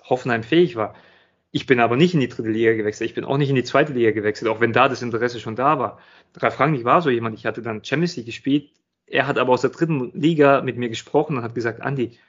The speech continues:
komm zu mir.“ Hab ich gesagt, „Ralf, wie soll ich das machen?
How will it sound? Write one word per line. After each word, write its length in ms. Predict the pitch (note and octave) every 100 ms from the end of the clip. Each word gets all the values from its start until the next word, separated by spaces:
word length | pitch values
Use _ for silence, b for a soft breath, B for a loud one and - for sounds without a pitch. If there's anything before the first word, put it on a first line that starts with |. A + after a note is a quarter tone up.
| b _ -
komm 260 | - C3+ C#3+
zu 120 | F3
mir.“ 180 | D#3 C#3+
Hab 80 |
ich 80 | A2+
gesagt, 240 | A#2 A2 _ _ _ _ -
„Ralf, 320 | C3 E3 -
wie 80 | C3
soll 160 | C#3+
ich 60 | C#3
das 140 | -
machen? 360 | D#3+ F3+ A2+